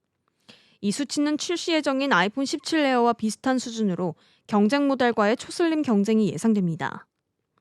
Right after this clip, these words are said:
그렇다면 더 얇은 본체에 어떻게 더 큰 배터리를 넣을 수 있을까요? 업계에서는 삼성전자가 갤럭시 Z 폴드 세븐에 사용된 것과 유사한 초박형 배터리를 채택할 가능성을 점치고 있습니다.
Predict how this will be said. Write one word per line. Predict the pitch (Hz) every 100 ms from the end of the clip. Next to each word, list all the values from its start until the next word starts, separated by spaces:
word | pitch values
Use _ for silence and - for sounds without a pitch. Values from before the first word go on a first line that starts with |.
| _ _ - _ _
그렇다면 | - 254 330 294 294
더 | 277
얇은 | 175 202 339 339
본체에 | 330 302 285 254
어떻게 | 190 160 247 233 247
더 | 220 170
큰 | - 349 320
배터리를 | 294 269 233 226
넣을 | 160 175
수 | -
있을까요? | 196 - 185 139 175 196 - _ _ _ _ _ _ _ _ -
업계에서는 | 202 - 277 294 277
삼성전자가 | 285 320 339 311 311 254 240 262 220
갤럭시 | - 226 247 240 277
Z | 214 190 311
폴드 | 330 294 277
세븐에 | 277 254 254 254
사용된 | 302 311 277 254
것과 | 220 196 202
유사한 | 165 170 180 208 175 -
초박형 | 311 311 294 302
배터리를 | 277 202 - 294 294 285
채택할 | 285 - 240 240
가능성을 | 226 170 190 254 - 240
점치고 | 220 165 - 196
있습니다. | 185 - 185 151 127